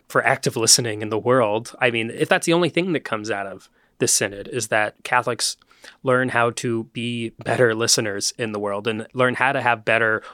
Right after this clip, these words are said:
harder conversations. Um, it's not meant to just be, like, you're not supposed to have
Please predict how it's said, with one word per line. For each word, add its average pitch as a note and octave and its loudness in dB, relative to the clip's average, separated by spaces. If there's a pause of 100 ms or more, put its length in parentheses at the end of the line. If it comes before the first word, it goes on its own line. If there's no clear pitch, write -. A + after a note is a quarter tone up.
(140)
harder B2 4
conversations. A2+ -2 (340)
Um, A2 0
it's C#3 2
not F#3+ 2
meant E3 -2
to D3+ -2
just C#3 0
be, A#2 -2
like, G#2 -2
you're C3 4
not D3 2
supposed - 0
to B2 2
have A#2 0